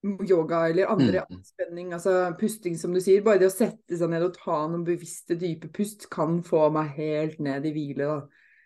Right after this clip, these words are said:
Speaker 1: Veldig, veldig lavt
Speaker 2: Mm.
Speaker 1: på blått, <laughs> ja.
Speaker 2: Ja.
Speaker 1: Mm.
Speaker 2: Absolutt, det er små tingene underveis gjennom dagen er også superviktig, sånn at, eh, man må ikke liksom ha tjue minutter med pusteøvelser,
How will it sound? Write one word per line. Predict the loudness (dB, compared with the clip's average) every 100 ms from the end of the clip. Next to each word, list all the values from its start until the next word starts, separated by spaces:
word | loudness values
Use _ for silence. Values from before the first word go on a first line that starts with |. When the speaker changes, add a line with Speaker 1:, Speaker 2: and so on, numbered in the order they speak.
| -4
Speaker 1:
Veldig, | 4 4 6 4
veldig | 4 2
lavt | 2 0 -2
Speaker 2:
Mm. | -6
Speaker 1:
på | -12 -14 -12 -6
blått, | -6 -6 -2
<laughs> |
ja. | 2 6 4 2
Speaker 2:
Ja. | -6 -8 _ _ _ _ _ -12
Speaker 1:
Mm. | -4 -2 0 2 2
Speaker 2:
Absolutt, | 2 0 2 2
det | 2 2
er | 2
små | 2 2 2 0
tingene | 0 2 2
underveis | 2 2 0 0
gjennom | -4 -2
dagen | -2 -2 -4
er | -6
også | -6
superviktig, | -8 -8 -8 -8 -10 -6 -4 -2
sånn | -2 2
at, |
eh, | 0 0 _ _ _ _ _ 0
man | 2
må | 4 2
ikke | 2 -4
liksom | 0 -2
ha |
tjue | -2 -2 -2
minutter | -2 -6 -8 -6 -4
med | -2 -2
pusteøvelser, | -2 -2 -4 -4 0 2 2